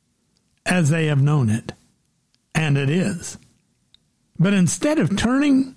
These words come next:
to God and trusting in Jesus and repenting of sin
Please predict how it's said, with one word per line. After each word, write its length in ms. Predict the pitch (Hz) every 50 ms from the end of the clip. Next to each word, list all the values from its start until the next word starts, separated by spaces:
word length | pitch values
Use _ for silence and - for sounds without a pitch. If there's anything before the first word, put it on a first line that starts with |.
| _ _
to 120 | - 180 175
God 720 | 151 135 170 185 208 202 196 202 202 202 196 180 180 - - - _ _ _ _ _ _ _ _ _ - - _ _ _ _ _ _ _ _ _ _ _ _ _ _ _ _ -
and 220 | - 185 175 147
trusting 540 | - - 226 254 247 202 - - 220 185 143
in 200 | 135 143 143 127
Jesus 680 | 110 135 175 196 202 190 - 226 220 233 - - - - _ _ _ _ _ _ _ - - _ _ _ _ -
and 160 | 190 165 165
repenting 580 | 160 151 135 - 214 240 262 247 - 226 165 151
of 140 | 143 127 117
sin 640 | - - 202 202 208 226 240 262 269 262 269 -